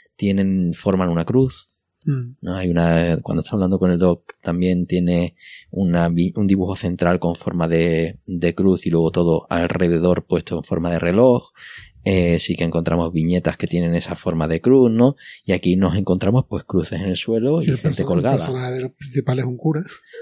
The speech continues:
Speaker 1: Es un cura, ¿no? Decía, aquí, aquí alguien va a acabar mal, ¿no?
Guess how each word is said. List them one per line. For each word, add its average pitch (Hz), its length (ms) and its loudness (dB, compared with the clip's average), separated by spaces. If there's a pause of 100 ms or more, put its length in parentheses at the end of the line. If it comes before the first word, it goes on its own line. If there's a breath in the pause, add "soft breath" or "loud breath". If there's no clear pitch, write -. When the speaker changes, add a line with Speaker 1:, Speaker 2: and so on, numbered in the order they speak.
Speaker 1:
Es - 100 -6
un 95 120 4
cura, 110 380 0
¿no? 107 140 2
Decía, 104 220 0
aquí, 139 480 0 (1120 loud breath)
aquí - 400 -4
alguien 131 240 4
va 110 60 4
a - 20 4
acabar 92 240 2
mal, 78 180 -2
¿no? 165 160 0